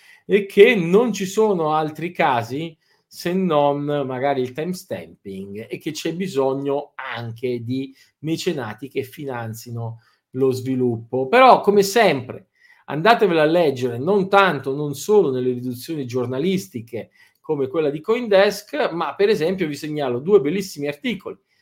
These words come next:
di Peter Rizzo, che prima commenta gli email che si sono scambiati Adam Beck e Satoshi Nakamoto e poi gli email che si sono scambiati Adam Beck e Marty Malmi. Marty Malmi è uno dei primi collaboratori di Satoshi Nakamoto, quello che ha scritto,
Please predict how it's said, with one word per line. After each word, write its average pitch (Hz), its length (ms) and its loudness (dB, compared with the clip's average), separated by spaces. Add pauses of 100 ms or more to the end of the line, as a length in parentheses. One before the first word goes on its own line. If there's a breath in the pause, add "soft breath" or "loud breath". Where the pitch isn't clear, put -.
(140)
di 127 160 -6
Peter 185 280 -2
Rizzo, 196 560 -2 (440)
che 202 400 6
prima 220 420 2
commenta 165 680 0
gli 131 240 -6
email 143 600 0
che 160 240 -6
si - 160 -14
sono 151 260 -8
scambiati 143 720 -6
Adam 165 440 4
Beck 151 300 -4
e 113 40 -8
Satoshi 123 540 -8
Nakamoto 117 800 -6 (260 soft breath)
e 202 180 4
poi 175 320 8
gli 175 120 -2
email 147 300 4
che 143 120 -8
si 123 60 -12
sono 147 160 -8
scambiati 131 760 -4
Adam 180 340 2
Beck 135 280 -2
e 160 40 -4
Marty 139 440 -6
Malmi. 127 580 -4 (300 soft breath)
Marty 156 320 -4
Malmi 220 360 4
è 175 60 6
uno 214 160 4
dei 180 180 4
primi 240 380 0
collaboratori 139 680 -2
di 123 80 -8
Satoshi 139 420 -10
Nakamoto, 143 640 -6
quello 160 220 -2
che 143 120 -4
ha - 20 -4
scritto, 139 680 -6